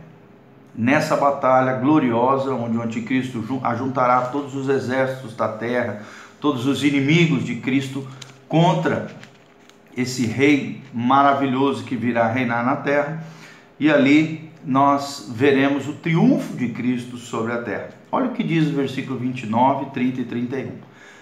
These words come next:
A palavra de Deus fala sobre a vinda do Filho do Homem.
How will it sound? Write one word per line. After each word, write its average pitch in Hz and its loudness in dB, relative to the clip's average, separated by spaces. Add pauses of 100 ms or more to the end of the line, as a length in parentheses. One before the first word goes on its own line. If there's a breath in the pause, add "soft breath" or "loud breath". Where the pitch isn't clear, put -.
(160 loud breath)
A - -20
palavra 151 4
de 147 2
Deus 139 2
fala 104 0
sobre 123 -4
a 117 0
vinda 185 2
do 156 0
Filho 156 0
do 139 -2
Homem. 95 -4